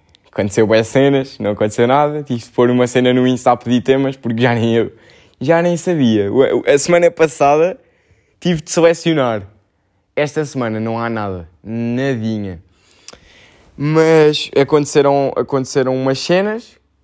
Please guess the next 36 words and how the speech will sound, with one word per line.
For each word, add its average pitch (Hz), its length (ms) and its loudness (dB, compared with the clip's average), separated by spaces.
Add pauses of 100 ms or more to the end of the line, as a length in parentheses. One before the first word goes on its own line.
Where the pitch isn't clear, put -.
(140)
que 113 160 -6
não, 110 240 -2 (140)
pá, 104 160 -4
não 90 260 -8
faz 107 240 -6
sentido 101 380 -8
falar 113 260 0
no 107 120 -4
podcast. 120 640 -4 (760)
Como, 117 220 -2
por 120 100 -2
exemplo, 113 300 0
os 110 80 -2
memes 120 300 0
que - 100 -20
fizeram 107 580 0
do 104 220 0
Cristiano 117 360 0
Ronaldo 113 460 2
no 117 140 -2
Twitter. 123 440 -4 (760)
Que, 120 360 0
pá, 85 160 0
por 98 160 -12
si 107 160 -4
estão, 113 320 2
estão 113 140 -6
espetaculares. 95 800 -6 (140)
Não 95 360 -6
sei. 101 400 -2 (380)
O - 60 -20
que 120 80 0
é - 20 4
que 107 60 0
vocês 110 320 0
acharam? 117 420 0